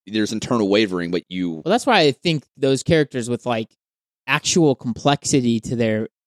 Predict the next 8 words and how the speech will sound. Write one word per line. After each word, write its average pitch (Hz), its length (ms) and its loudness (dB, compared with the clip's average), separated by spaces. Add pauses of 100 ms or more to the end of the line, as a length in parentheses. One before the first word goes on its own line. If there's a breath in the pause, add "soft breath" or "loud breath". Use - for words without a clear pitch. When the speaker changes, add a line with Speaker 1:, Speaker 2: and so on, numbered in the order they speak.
(100)
Speaker 2:
psyches 120 840 -2
are 110 120 -6
really, 147 480 4
really 127 300 2
interesting. - 540 -8 (240)
Speaker 1:
Yeah, 98 220 0
right. 87 360 -4 (260)
Speaker 2:
Right? 131 200 0